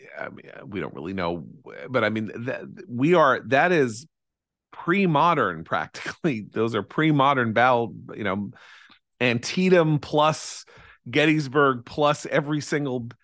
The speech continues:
you know, whatever, in one, you know, six hundred thousand Americans died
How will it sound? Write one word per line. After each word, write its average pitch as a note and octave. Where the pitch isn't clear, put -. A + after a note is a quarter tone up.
you B2+
know, G2+
whatever, B2+
in A2+
one, C3+
you C#3+
know, F#2+
six D#3+
hundred E3+
thousand D3
Americans B2+
died G2+